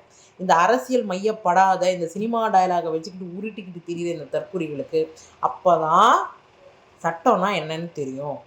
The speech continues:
வரக்கூடிய இந்த தேர்தலின் போது மிகப்பெரிய சட்டம் ஒழுங்கு சிக்கலை இவங்க ஏற்படுத்துவாங்கன்ற அச்சத்தையும் நான் முன்வைக்கிறேன். அதனால இந்த கோரிக்கைகளை எல்லாத்தையும் ஏற்று,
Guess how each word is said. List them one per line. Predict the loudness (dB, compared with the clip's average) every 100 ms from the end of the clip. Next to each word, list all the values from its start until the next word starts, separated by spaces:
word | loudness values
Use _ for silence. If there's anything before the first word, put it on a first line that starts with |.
| _ _ _ 0
வரக்கூடிய | 2 2 2 -4 -2 -2
இந்த | -2 -4 -4
தேர்தலின் | -2 0 2 0 -2 -6
போது | -4 -2 -4
மிகப்பெரிய | -4 -2 -4 -6 _ 2 2 4 0
சட்டம் | 0 0 0 0
ஒழுங்கு | -2 -2 -6
சிக்கலை | -8 0 2 2
இவங்க | 0 -6
ஏற்படுத்துவாங்கன்ற | 0 0 0 -2 -2 0 0 -2 0 -2 -4 -6 -2
அச்சத்தையும் | -2 0 -2 0 -2 0
நான் | 0 0
முன்வைக்கிறேன். | -2 -2 -2 -4 -6 -6 -14 _ _ -4
அதனால | 2 2
இந்த | 0 -4 -2 -2
கோரிக்கைகளை | 2 4 4 0 0 2 0
எல்லாத்தையும் | -2 -6 -8 -8
ஏற்று, | -8 -10 -8 -8 -8